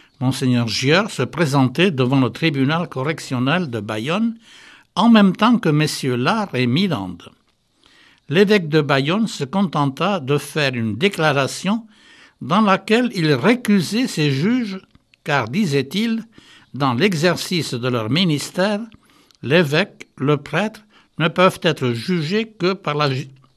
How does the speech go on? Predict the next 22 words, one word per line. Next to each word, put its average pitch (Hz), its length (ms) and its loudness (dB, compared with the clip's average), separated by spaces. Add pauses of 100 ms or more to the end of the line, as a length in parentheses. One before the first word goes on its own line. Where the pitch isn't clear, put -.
ne 139 140 0
peuvent 151 360 -2
être 214 240 -2
jugés 170 540 0 (240)
par 233 220 0
la 175 160 0
justice 175 480 -4 (100)
humaine. 107 380 -2 (880)
Et 139 100 0
il 117 140 -4
déclarait 175 500 0
devant 131 300 -4
les 113 160 -6
juges : « 175 400 -6 (800)
Que 240 140 2
j'ai 214 180 2
condamné, 165 720 2 (140)
flétri 180 640 0
certaines 135 500 -4
lois, 190 360 -4 (100)
c'est 226 340 -10
exact. 113 440 -8